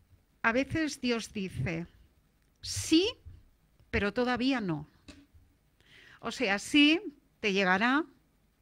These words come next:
confía, pero suelta porque todavía no te va a llegar.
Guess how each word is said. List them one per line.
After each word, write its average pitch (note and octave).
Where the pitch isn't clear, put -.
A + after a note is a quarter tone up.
confía, C4+
pero F#3
suelta A3+
porque G#3
todavía G3+
no G#3
te G#3+
va F#3
a F#3
llegar. D#3+